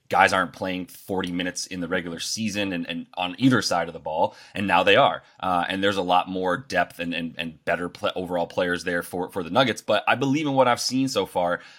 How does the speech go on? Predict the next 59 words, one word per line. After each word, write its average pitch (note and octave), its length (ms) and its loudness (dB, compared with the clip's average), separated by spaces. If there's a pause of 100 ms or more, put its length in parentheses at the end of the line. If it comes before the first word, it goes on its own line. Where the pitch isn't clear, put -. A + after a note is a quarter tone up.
(100)
um, F#2 320 0
in F#2 80 -4
terms G2 240 -2
of F2+ 180 -4 (100)
the, G#2 220 -4
the F2+ 300 -8 (280)
Phoenix A2+ 300 -2
being G#2 140 -2
able G#2 100 -2
to G2+ 60 -2
win F2+ 240 -4
at F#2+ 80 -2
home G2 280 -4
and F2+ 140 -2
not F2 220 2
on G2 80 0
the F#2+ 100 -2
road, G2 340 2
and, E2 140 -10
and E2 240 -10
in F2+ 300 -8
large F2 320 -4
part F#2+ 180 -2
because G2+ 380 -4
of, E2+ 160 -12 (200)
you G#2 80 -6
know, F#2 120 2
its F#2+ 120 -4
role F#2+ 220 2
players F2+ 340 -2
for E2 140 -10
sure. A#2 320 0
But, F2+ 240 0 (220)
um, F#2 340 2
I - 40 -2
mean, A2 120 4
that B2+ 140 4
just C3 140 -8
kinda B2 140 2
leads G2+ 200 -2
me G#2+ 80 -4
to G2 60 -4
my F2+ 100 -2
second G2+ 260 0
pick, G#2+ 180 -2
which G#2 140 -4
I A#2 100 4
like A#2+ 280 2
your G2 100 -4
pick F2+ 240 -4
a D2+ 60 -6
lot. E2+ 420 6 (240)
Um, F2 200 0
I'm G#2+ 140 6
just B2+ 180 0
going G2 340 2
Phoenix G#2 380 -6
money F#2+ 200 -2
line F2+ 380 -2